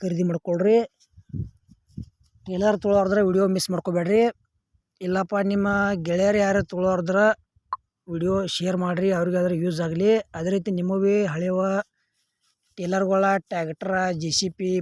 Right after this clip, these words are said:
ಬೈಕ ಇಂಥವ ಕೊಡೋದು ಅಂದ್ರೆ ನಮ್ಮ WhatsApp ನಂಬರ್ಗೆ ಅವ್ರ ಫೋಟೋ ಮಾಹಿತಿ ಕಳಿಸ್ಕೊಡ್ರಿ. ಇದೇ ಥರ ವಾಯ್ಸು ಮತ್ತು ಎಡಿಟ್ ಮಾಡಿ YouTube-ನ್ಯಾಗ ಹಾಕ್ತೀವಿ. ಈ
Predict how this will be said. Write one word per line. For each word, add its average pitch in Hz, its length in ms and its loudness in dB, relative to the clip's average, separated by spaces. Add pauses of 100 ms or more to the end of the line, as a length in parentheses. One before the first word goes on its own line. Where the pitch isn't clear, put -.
ಬೈಕ 170 320 -4 (460)
ಇಂಥವ 170 380 -4 (320)
ಕೊಡೋದು 175 440 -2
ಅಂದ್ರೆ 175 220 2 (960)
ನಮ್ಮ 165 140 -4 (140)
WhatsApp 156 300 -2 (100)
ನಂಬರ್ಗೆ 175 320 -2
ಅವ್ರ 165 240 -6
ಫೋಟೋ 160 200 -4 (180)
ಮಾಹಿತಿ 160 300 -4 (160)
ಕಳಿಸ್ಕೊಡ್ರಿ. 175 580 0 (320)
ಇದೇ 175 220 -2
ಥರ 175 80 0 (120)
ವಾಯ್ಸು 165 280 -4 (140)
ಮತ್ತು 170 260 -6
ಎಡಿಟ್ 170 300 -2
ಮಾಡಿ 160 240 -2
YouTube-ನ್ಯಾಗ 170 400 -2
ಹಾಕ್ತೀವಿ. 175 420 0 (2000)
ಈ 175 40 -4